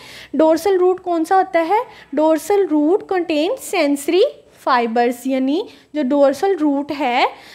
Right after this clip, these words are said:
म, स्पाइनल कॉर्ड को, उसमें से कौन सी फाइबर्स जाती हैं? सेंसरी फाइबर्स। यानी जब कोई सेंसेशन होती है या हम कुछ सेंस करते हैं या कोई एक्सटर्नल स्टिमुलाई आता है, तो वो सेंस करके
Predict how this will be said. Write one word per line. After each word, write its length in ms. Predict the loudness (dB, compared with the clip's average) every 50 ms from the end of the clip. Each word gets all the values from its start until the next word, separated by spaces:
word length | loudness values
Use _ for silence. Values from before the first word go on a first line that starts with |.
| -20 _ -14 -12 -6 -4
म, 160 | -4 -2 -2
स्पाइनल 500 | -4 -6 -4 -2 -2 -2 0 0 0 0
कॉर्ड 280 | 0 2 2 2 2 0
को, 160 | 0 0 0
उसमें 460 | 0 0 -2 -4 -6 -2 0 0 0
से 140 | 0 -2 -2
कौन 180 | -2 0 -2 0
सी 120 | 0 0
फाइबर्स 420 | 2 4 2 2 4 4 2 2 2
जाती 340 | 2 0 0 0 -2 -2
हैं? 100 | -2 -2
सेंसरी 460 | -4 -4 -2 -2 -2 0 0 -2 -2 -2
फाइबर्स। 480 | 0 -2 -2 -2 -2 -2 -2 -2 -2
यानी 240 | -2 0 0 0 0
जब 180 | 0 -2 0 0
कोई 160 | 0 0 0
सेंसेशन 760 | -2 -2 -2 -2 0 -2 -2 -2 -2 -4 -2 -2 -2 0 0
होती 300 | 0 -2 -2 -4 -2 0
है 180 | 2 2 2 0 -2 -8 -18 -20 -10 -4 0
या 120 | 0 2
हम 160 | 2 2 0
कुछ 180 | 0 -2 -4 -4
सेंस 380 | -4 -2 -2 0 0 -2 -2 -2
करते 320 | -2 -2 -2 -2 -4 -4
हैं 220 | -2 -2 0 0
या 100 | 0 0
कोई 200 | 0 0 0 0
एक्सटर्नल 460 | 0 -2 -4 -2 -2 0 2 0 0 0
स्टिमुलाई 540 | -2 -2 0 0 2 2 2 2 2 2
आता 280 | 0 0 -2 -2 -4 -2
है, 220 | 0 2 0 0 0 -6 -14 -20 -8 -2
तो 60 | 0
वो 60 | 0
सेंस 420 | 0 0 0 0 0 0 0 -2 -2
करके 420 | 0 0 0 0 0 -2 0 0